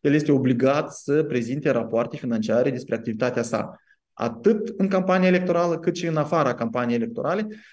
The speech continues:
Iată, prin intermediul acestei aplicații, el încarcă acel raport financiar și îl remite în adresa Comisiei Electorale Centrale. Deci am vorbit de aceste opt module care sunt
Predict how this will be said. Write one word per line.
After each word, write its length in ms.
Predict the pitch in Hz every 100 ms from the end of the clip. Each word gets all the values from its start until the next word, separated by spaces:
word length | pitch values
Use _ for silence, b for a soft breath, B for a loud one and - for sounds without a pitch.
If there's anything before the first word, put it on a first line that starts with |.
| B -
Iată, 340 | 165 160 160
prin 260 | 165 170 160
intermediul 400 | 147 147 165 156
acestei 320 | 147 160 156
aplicații, 720 | 135 120 151 160 160 151 143 139
el 180 | 160 156
încarcă 520 | 139 139 156 156 151
acel 320 | 143 156 147 127
raport 480 | 123 - 156 151 156 - _ -
financiar 760 | 180 147 131 147 151 147 - -
și 380 | - - 160 156 -
îl 340 | 151 151 -
remite 580 | 127 123 139 135 123 123
în 160 | 131 135
adresa 520 | 117 113 123 123 117
Comisiei 340 | 117 120 120 117
Electorale 360 | 117 120 110
Centrale. 580 | 110 110 117 113 110 -
Deci 140 | - 175
am 200 | 175 165
vorbit 520 | 160 156 185 185 139
de 100 | 151
aceste 560 | 151 175 - 160 151 147 - _
opt 440 | 143 170 175 175
module 480 | 139 135 127 160 156
care 260 | 156 139 127
sunt 380 | - 165 160